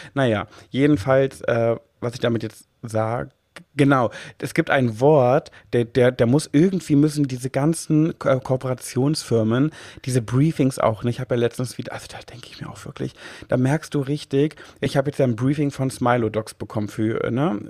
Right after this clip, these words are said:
wo ich jetzt letztens meine Werbung hatte, für, für Sportkleidung und da, da merkst du richtig, da sitzt jemand im Büro und erstellt diese Briefings, was die Inf-,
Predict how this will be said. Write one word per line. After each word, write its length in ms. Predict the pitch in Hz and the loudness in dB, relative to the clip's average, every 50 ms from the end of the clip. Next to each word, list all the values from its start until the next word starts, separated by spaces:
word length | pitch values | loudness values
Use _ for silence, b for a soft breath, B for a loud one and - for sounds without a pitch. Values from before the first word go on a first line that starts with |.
| - - | -10 -10
wo 200 | 113 107 110 110 | -6 -4 -2 -2
ich 120 | 113 110 | -2 -4
jetzt 160 | - 107 - - | -6 -6 -2 -2
letztens 320 | 104 101 - 117 107 107 | -2 -2 -2 -6 -6 -2
meine 260 | 113 107 107 104 98 | -2 0 0 0 0
Werbung 300 | 110 104 98 95 98 - | 0 0 0 -2 -6 -8
hatte, 180 | - 107 107 107 | -8 -10 -12 -12
für, 140 | - - 117 | -14 -10 -8
für 100 | 117 110 | -8 -8
Sportkleidung 840 | - - - 151 160 156 - - - 127 127 123 127 123 120 120 B B B B B B B B | -4 0 2 2 2 2 -2 -2 0 0 0 2 0 0 -2 -2 B B B B B B B B
und 100 | - 123 120 | 0 2 4
da, 80 | 131 135 | 4 2
da 280 | 139 156 151 - 151 | 0 -2 2 2 4
merkst 260 | 143 156 185 208 - - | 6 6 4 2 2 0
du 60 | 156 | 0
richtig, 260 | 156 185 - 185 156 | 0 0 -4 -4 0
da 120 | - 139 123 | 2 2 2
sitzt 320 | 113 131 127 - - - | 2 -2 -2 -2 -6 -6
jemand 480 | 147 139 147 156 151 135 131 143 156 - | -4 -2 0 2 2 2 2 2 0 0
im 160 | - 156 160 | 0 2 2
Büro 340 | 165 156 143 139 139 139 151 | 2 2 4 4 4 4 4
und 240 | - 123 135 135 - | 4 2 0 0 0
erstellt 460 | - 131 117 - - 143 147 156 151 | -2 -2 -2 0 0 2 2 2 2
diese 200 | 147 120 120 117 | 0 -2 -2 -4
Briefings, 600 | 107 113 123 127 156 165 - 135 120 120 120 - | -2 0 0 0 0 0 0 0 0 0 2 0
was 160 | 113 - - | 0 0 0
die 100 | - - | -4 -4
Inf-, 240 | - 120 - - | -4 -4 -4 -8